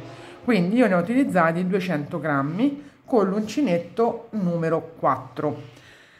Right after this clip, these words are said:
Adesso io lavoro su un campione. La parte dietro, ehm, vi faccio vedere, ma è semplicissima. Avvierò un, mm, delle ca-, delle, delle catenelle che mi corrispondono comunque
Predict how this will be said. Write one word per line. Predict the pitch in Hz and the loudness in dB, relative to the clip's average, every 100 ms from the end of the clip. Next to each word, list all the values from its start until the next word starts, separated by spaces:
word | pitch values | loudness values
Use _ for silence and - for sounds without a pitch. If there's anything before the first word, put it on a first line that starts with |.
| - _ _ _ _ | -20 _ _ _ _
Adesso | - 240 220 214 - | 2 6 6 4 -2
io | 214 208 | -2 2
lavoro | 220 202 196 | 2 2 -2
su | 190 | -4
un | 196 | -8
campione. | 180 175 180 175 151 156 160 156 - - _ | -6 -6 -4 -4 -2 -2 -4 -8 -18 -20 _
La | - 175 | -2 2
parte | 196 185 - 208 | 4 2 0 -2
dietro, | 208 220 208 220 220 - | 2 2 4 2 0 0
ehm, | - 165 156 151 143 143 143 143 | 0 2 4 2 2 0 -4 -4
vi | |
faccio | 156 170 - 202 | -2 -2 -2 -2
vedere, | 196 175 170 160 | 0 0 2 2
ma | 151 | 2
è | |
semplicissima. | 147 - 147 143 143 139 135 - 139 135 131 - - - | 0 -2 -4 -4 -4 -2 -4 -4 -4 -2 -2 -6 -14 -8
Avvierò | 160 160 208 165 - | -2 2 4 4 2
un, | - 180 180 160 | -4 -6 -6 -8
mm, | 160 156 151 143 139 | -8 -6 -4 -4 -2
delle | 151 160 143 | -2 0 0
ca-, | 147 | 0
delle, | 151 170 165 147 | 0 -4 -4 -2
delle | 170 151 | -2 0
catenelle | 151 170 185 143 147 156 | 0 2 2 2 0 -2
che | 156 | -4
mi | 160 | -4
corrispondono | 156 208 220 165 156 143 170 | -2 -2 -4 -4 -4 -2 0
comunque | 208 165 156 135 147 | 0 0 -2 -4 -4